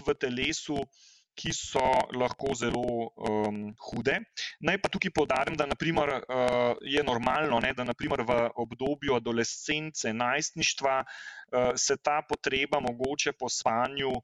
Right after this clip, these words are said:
malo spremeni, tako da najstniki po navadi, eh, težko zaspijo, a ne, se pravi, grejo kasneje spat, zjutraj težko vstanejo, tako da tukaj, na primer, eh, pediatri, a ne, pa tudi razvojni nevrologi dostikrat, em,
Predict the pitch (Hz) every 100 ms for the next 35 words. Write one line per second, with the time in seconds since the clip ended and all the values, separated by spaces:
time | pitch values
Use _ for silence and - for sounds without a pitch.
0 | - - - 120 113 127 139 - 139 123
1 | 113 131 156 - 135 143 135 120 120 127
2 | - - 139 127 117 117 123 127 117 -
3 | - - _ 120 117 - 120 - - 156
4 | 156 147 127 120 113 - - - 165 185
5 | 156 113 123 135 143 - 127 135 123 127
6 | 120 127 123 - 117 - 147 151 147 -
7 | - 139 - - - - - 123 139 151
8 | 113 - 117 - 135 - - 113 123 143
9 | 143 - - 139 131 - - 135 139 135
10 | - - - - - 120 117 - 127 120
11 | 117 123 131 139 123 127 - - 123 -
12 | 117 113 127 139 131 120 120 117 120 131
13 | 123 123 - - - 120 117 - - -
14 | 120 117 - - 113 113 110 110 -